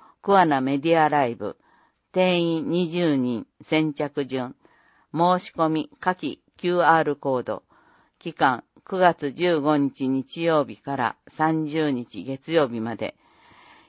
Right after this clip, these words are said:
一と二のキューアールコードがここにあります。問い合わせ、子ども総合センター。電話二四の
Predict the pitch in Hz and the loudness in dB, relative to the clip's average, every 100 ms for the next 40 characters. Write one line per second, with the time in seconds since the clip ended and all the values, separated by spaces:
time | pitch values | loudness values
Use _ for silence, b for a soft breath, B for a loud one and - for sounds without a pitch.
0 | _ - 208 202 160 135 127 160 175 143 | _ -10 -10 -8 -10 -6 -2 0 0 -2
1 | - - 175 170 160 160 - 147 127 117 | -4 -4 0 2 2 0 0 0 0 -4
2 | 117 - 143 170 165 156 143 135 131 123 | -4 -6 -2 0 2 2 0 0 -4 -8
3 | _ _ _ _ b b b b _ - | _ _ _ _ b b b b _ 0
4 | 196 196 190 180 170 160 165 156 - _ | 2 4 4 6 4 2 -2 -2 -4 _
5 | _ - 185 196 190 185 - 185 175 170 | _ 0 2 4 4 2 4 4 6 4
6 | 165 160 147 127 - 107 - - _ 139 | 2 2 -2 -2 -4 -4 -4 -8 _ -4
7 | 175 175 170 160 147 - 175 202 208 196 | 0 0 2 2 2 -2 -4 -2 0 0
8 | 175 139 123 113 | 2 0 0 -4